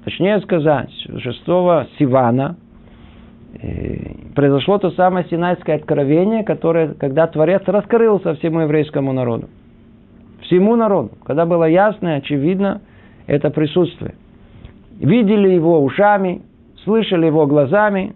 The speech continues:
Это было непосредственное восприятие этого мира такое, как оно и есть на самом деле, а не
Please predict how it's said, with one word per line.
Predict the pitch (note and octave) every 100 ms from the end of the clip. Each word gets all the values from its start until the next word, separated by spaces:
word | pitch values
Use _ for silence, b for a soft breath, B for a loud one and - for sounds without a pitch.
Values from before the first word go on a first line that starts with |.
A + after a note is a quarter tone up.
| -
Это | - D3
было | E3 E3 D3+ -
непосредственное | D3+ D#3 D3+ F3+ G#3 G3+ E3+
восприятие | D3+ D#3 - D#3+ F3 F#3+ F#3+ D#3+
этого | D#3 C#3+
мира | D#3 F#3 E3
такое, | D#3 D3 F#3 F#3+
как | E3 E3
оно | D#3+ D#3+
и | D#3+
есть | D#3 E3+ - - - -
на | C3 -
самом | E3+ E3 D#3+ C#3+
деле, | C#3+ A2+ - - B B B
а | - C3+
не | D#3+ G#3+ G#3+